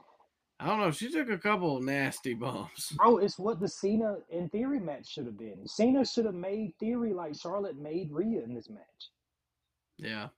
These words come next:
Speaker 2: But
Speaker 1: You know, I didn't even think about that. She
Speaker 2: Yeah.
Speaker 1: really did. Not that Rhea wasn't in the main event already, but she pulled her up to the main event.
Speaker 2: Yeah, this is a star-making performance. Charlotte, she had her, she, she took a lot of dangerous bumps, and she didn't hold back. Man, this was,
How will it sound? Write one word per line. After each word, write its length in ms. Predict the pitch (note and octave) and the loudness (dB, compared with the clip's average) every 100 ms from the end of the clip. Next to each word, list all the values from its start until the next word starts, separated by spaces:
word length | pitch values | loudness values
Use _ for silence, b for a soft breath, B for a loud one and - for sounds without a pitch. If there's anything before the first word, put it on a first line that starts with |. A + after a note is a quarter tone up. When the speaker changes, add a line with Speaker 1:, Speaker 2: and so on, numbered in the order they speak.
| _ _ _ _ - | _ _ _ _ -14
Speaker 2:
But 360 | C3 D#3+ D3+ A2 _ - | -4 -2 -2 -4 _ -2
Speaker 1:
You 120 | F#3 | 0
know, 120 | A#3+ | 2
I 120 | A#3+ A#3 | 4 2
didn't 180 | A3+ | 2
even 120 | F3+ C#3+ | -2 0
think 180 | F3+ | -2
about 240 | D3+ A2+ F2 | -2 -6 -4
that. 320 | A2 G#2 - | -4 -6 -6
She 160 | - G3 | -2 0
Speaker 2:
Yeah. 140 | A3+ | 2
Speaker 1:
really 200 | A3+ G#3 | 2 4
did. 320 | D#3+ D#3 A#2 - B1 | 4 2 0 -8 -6
Not 240 | E3+ G#3 G#3 | 2 4 4
that 120 | E3 | 2
Rhea 220 | F3+ F#3 | 4 4
wasn't 340 | D3+ E3 D#3 D3 | 4 2 2 -2
in 80 | |
the 60 | C3 | -2
main 200 | C3 C3 | -2 -4
event 260 | A#2+ B2+ B2 | -2 -4 -2
already, 340 | G#2+ C3+ B2+ | 0 0 0
but 160 | G#2 D#2+ | -4 -6
she 200 | - A#3 | -6 -4
pulled 320 | - G#3+ G3 | 2 4 4
her 180 | B2 B2 | 2 -2
up 160 | - | -4
to 80 | G2+ | -8
the 80 | G2+ | -8
main 220 | G2 F2+ | -6 -8
event. 320 | D2+ E2 B1+ - _ | -8 -8 -10 -16 _
Speaker 2:
Yeah, 220 | A3 A#3 | -4 0
this 180 | C3 G#3 | 2 2
is 120 | G#3+ | 4
a 80 | A3 | 2
star-making 640 | - G3 G3+ G3+ G#3 - F#3+ | 2 0 0 0 -4 -4 -6
performance. 560 | F3 F#3+ G3 E3+ G#2 | -6 -4 -4 -4 -6
Charlotte, 500 | - D#3+ G3 G3+ F3 A2 _ - | -4 0 2 2 2 -2 _ -10
she 180 | - A3 | 0 2
had 180 | G3 | 2
her, 240 | E3+ C#3 A2 - _ _ _ | 2 0 -4 -10 _ _ _
she, 360 | - D#3+ F3+ D#3 | -10 -4 -2 -4
she 180 | - E3+ | -6 -6
took 160 | - D3 | -4 -4
a 40 | |
lot 160 | C3+ A2+ | -2 -4
of 80 | |
dangerous 500 | A2 B2+ D3 D3+ D3 | -4 -2 0 0 -2
bumps, 640 | - G#2 C#3 F3+ F3 - - | -6 -6 -2 -2 -2 -8 -10
and 220 | A2+ C#3+ _ _ _ _ - | -14 -16 _ _ _ _ -8
she 120 | - F3+ | 2 4
didn't 140 | D#3+ | 4
hold 220 | D#3 B2+ | 2 0
back. 300 | B2 D3 D#3 | 0 -2 -2
Man, 260 | C3 E3 D#3+ | 0 2 4
this 220 | G3 A3+ | 4 4
was, 400 | A3 E3+ - - | 4 4 2 -8